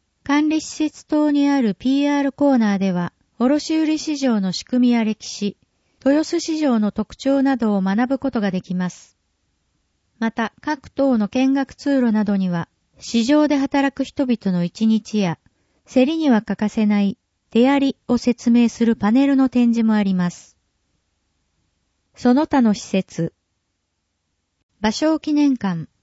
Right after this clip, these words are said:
松尾芭蕉や俳文学関係の資料を随時展示しています。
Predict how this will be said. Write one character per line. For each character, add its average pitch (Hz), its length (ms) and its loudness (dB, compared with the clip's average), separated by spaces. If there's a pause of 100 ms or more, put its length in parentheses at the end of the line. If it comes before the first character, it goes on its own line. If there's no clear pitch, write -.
(440)
松 220 320 0
尾 302 100 4
芭 277 140 2
蕉 262 320 0
や 233 140 0
俳 277 300 0
文 294 220 0
学 285 260 -4
関 277 280 0
係 202 240 0
の 185 100 0
資 226 240 0
料 190 320 2
を 180 80 0
随 254 260 0
時 190 140 -2
展 226 300 0
示 214 140 -4
し - 40 -18
て 220 140 -2
い 196 100 0
ま 185 160 -2
す。 - 260 -16